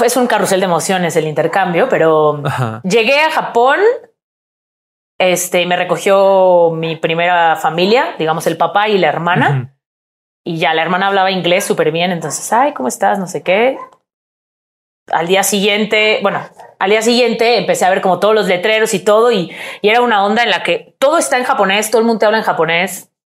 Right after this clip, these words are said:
Speaker 1: no hay nada que sea en inglés, porque yo viví en Kioto,
Speaker 2: Ujú.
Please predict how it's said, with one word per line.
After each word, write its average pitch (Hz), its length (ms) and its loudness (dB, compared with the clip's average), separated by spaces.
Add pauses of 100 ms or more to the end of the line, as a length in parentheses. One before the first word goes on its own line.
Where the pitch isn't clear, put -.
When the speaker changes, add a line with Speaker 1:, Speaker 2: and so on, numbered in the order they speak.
(420)
Speaker 1:
no 208 280 2
hay 226 160 2
nada 214 240 2
que - 100 -8
sea 196 140 -4
en 196 60 -2
inglés, 190 380 0
porque 175 180 -2
yo 190 320 0
viví 185 340 -4
en 170 240 -4
Kioto, 185 580 0
Speaker 2:
Ujú. 143 320 -4